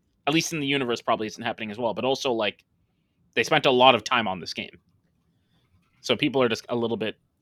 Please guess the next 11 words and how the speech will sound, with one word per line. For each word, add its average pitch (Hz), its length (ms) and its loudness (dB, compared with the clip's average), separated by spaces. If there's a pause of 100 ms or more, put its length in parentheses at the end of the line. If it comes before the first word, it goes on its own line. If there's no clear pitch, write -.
(260)
upset 110 260 -2
about 98 220 -4
that. 98 200 -4
I 127 140 2
under-, 147 200 0
I 135 120 8
kind 170 260 4
of 214 60 2
understand 220 480 2
that, 220 160 4 (1000)
but 120 300 4